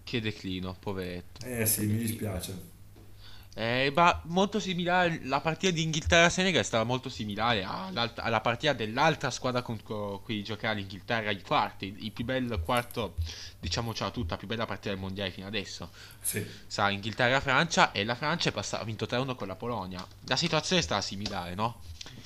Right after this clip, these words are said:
Speaker 1: Polonia che ha avuto delle, una palla gol clamorosa a un certo punto, ma avrebbe pure meritato di passare in vantaggio prima mezz'ora, addirittura quaranta minuti, con anche la Francia che però ha sbagliato un gol. Adesso non mi ricordo più chi.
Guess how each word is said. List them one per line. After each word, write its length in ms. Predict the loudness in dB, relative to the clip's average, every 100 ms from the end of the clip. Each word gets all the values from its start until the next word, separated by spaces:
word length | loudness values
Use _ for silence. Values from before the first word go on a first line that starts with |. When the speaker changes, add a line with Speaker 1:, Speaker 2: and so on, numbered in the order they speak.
| -16 -6
Speaker 1:
Polonia 340 | 2 4 6 4
che 80 | 2
ha 20 |
avuto 220 | 0 0
delle, 220 | 0 0 0
una 160 | 0
palla 300 | 4 4 4
gol 260 | 4 2 0
clamorosa 540 | -2 -2 0 0 -2
a 40 | -6
un 60 |
certo 240 | -8 -10 -8
punto, 280 | -8 -4
ma 160 | -2 0 0
avrebbe 300 | 4 6 8
pure 180 | 8
meritato 340 | 8 4 2 0
di 60 |
passare 300 | -4 -6 -6
in 60 | -6
vantaggio 480 | -6 -2 -2 0 -4
prima 260 | -4 -2 -2 -4 -14 -16 -8
mezz'ora, 460 | 0 0 2 4 4
addirittura 360 | 4 2 2
quaranta 460 | 4 4 4 4 0
minuti, 520 | 0 0 -2 -6 -10 -12 -18 -18 -4
con 160 | 2 6
anche 280 | 6 6
la 100 | 2
Francia 320 | 4 2 0 -2
che 120 | 0
però 160 | 0
ha 20 | 2
sbagliato 340 | 2 0 -2
un 100 | -6
gol. 460 | 0 4 4 4 -2 -6 -16 -16 -16 -16 -6
Adesso 300 | -2 4 4
non 120 | 4
mi 100 | 2
ricordo 400 | 0 0 0 -2
più 120 | -4 -6
chi. 360 | -2 0 -2